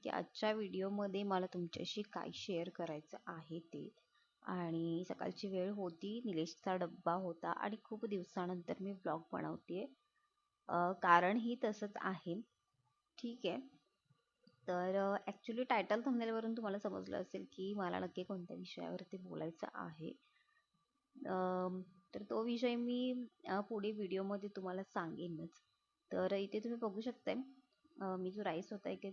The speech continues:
गॅसवरती ठेवलेला आहे आणि दुसऱ्या गॅसवरती, अ,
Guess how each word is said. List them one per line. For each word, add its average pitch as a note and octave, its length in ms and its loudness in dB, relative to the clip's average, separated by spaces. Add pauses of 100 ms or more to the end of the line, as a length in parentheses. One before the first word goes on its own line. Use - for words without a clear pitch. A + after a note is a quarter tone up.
गॅसवरती F#3+ 540 -6
ठेवलेला F3 520 -6
आहे E3+ 400 -10 (200)
आणि E3+ 340 -6
दुसऱ्या E3+ 420 -8
गॅसवरती, F3+ 760 -8 (760)
अ, - 100 -4